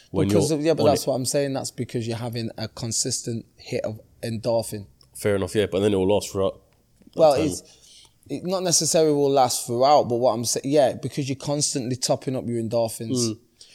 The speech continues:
Speaker 2: See
Speaker 1: Yeah,
Speaker 2: what
Speaker 1: but
Speaker 2: I'm
Speaker 1: because
Speaker 2: saying?
Speaker 1: this, this is what I'm saying. In the times where I find myself, I'll give you an example, yeah, and it's, uh, I don't wanna sound this like a bad example. Ramadan came, yeah?
Speaker 2: Uh-huh.
Speaker 1: I went in gym.
Speaker 2: Okay.
Speaker 1: And as much as I am feeling spiritually better,
Speaker 2: Mm-hmm.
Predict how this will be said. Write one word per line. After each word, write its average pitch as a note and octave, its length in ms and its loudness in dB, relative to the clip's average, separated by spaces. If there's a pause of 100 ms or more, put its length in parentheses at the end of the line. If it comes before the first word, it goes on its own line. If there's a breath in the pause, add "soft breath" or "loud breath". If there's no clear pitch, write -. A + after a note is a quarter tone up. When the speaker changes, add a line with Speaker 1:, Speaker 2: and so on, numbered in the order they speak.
Speaker 2:
See C#3 100 2
Speaker 1:
Yeah, D3 60 8
Speaker 2:
what A#2+ 40 4
Speaker 1:
but - 60 2
Speaker 2:
I'm C3 40 0
Speaker 1:
because C3+ 120 -2
Speaker 2:
saying? C3+ 140 4
Speaker 1:
this, D#3+ 120 4
this D#3+ 140 0
is - 40 -4
what - 60 4
I'm C#3 60 0
saying. C#3+ 220 2
In G#2+ 100 0
the A#2+ 60 2
times D3 320 2
where C3 160 4
I A#2+ 100 0
find B2+ 340 0
myself, G#2 520 0
I'll B2+ 140 4
give D3+ 140 2
you D3+ 60 6
an C3 60 6
example, A#2+ 400 0
yeah, F#2+ 120 2
and F#2+ 100 0
it's, G2+ 140 -4
uh, - 120 -14
I F#2+ 240 0
don't A2 80 0
wanna A#2 140 0
sound G#2+ 240 0
this - 160 -10
like D#2 160 -8
a F#2 40 -8
bad G2+ 260 -2
example. F2 460 -6 (360 loud breath)
Ramadan G#2+ 500 2
came, F2 260 -4
yeah? G2 180 -2
Speaker 2:
Uh-huh. A#2 320 -2 (140)
Speaker 1:
I F2+ 60 0
went G#2+ 220 4
in G2 140 -2
gym. G2+ 240 -2 (680)
Speaker 2:
Okay. A2 340 -4
Speaker 1:
And G2+ 260 -2 (100)
as A2 180 0
much B2 300 2
as A#2+ 60 0
I A#2 180 4
am A2+ 120 0
feeling A#2 320 0
spiritually A2+ 560 0
better, G#2+ 340 0 (440)
Speaker 2:
Mm-hmm. B2 240 -6